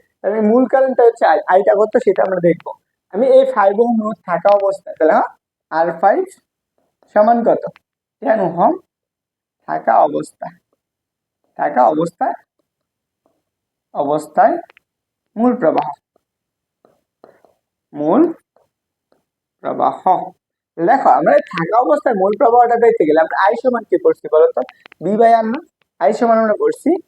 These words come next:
V by R। আর এখন দেখো, এইখানে ভোল্টেজ সোর্স V কত দেওয়া বলো তো? এখানে V কত? আহ, এই যে V টা হচ্ছে আমাদের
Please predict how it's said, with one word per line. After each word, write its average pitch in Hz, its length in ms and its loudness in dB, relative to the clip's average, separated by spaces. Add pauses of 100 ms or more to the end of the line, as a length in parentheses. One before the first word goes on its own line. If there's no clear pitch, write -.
(340)
V - 0 - (120)
by 165 200 2 (420)
R। 123 120 -8 (600)
আর 151 220 2
এখন 294 300 2
দেখো, 175 260 0 (100)
এইখানে 247 360 2 (100)
ভোল্টেজ 175 360 2
সোর্স 165 260 -2
V 190 40 -2 (200)
কত - 260 -2
দেওয়া - 260 0
বলো 170 240 2
তো? 269 80 -2 (520)
এখানে 220 220 -2
V 196 180 0
কত? 240 240 0 (640)
আহ, 156 180 -2
এই 262 200 2
যে 302 140 4
V 185 100 0 (160)
টা 226 140 2
হচ্ছে 175 260 2
আমাদের 156 340 2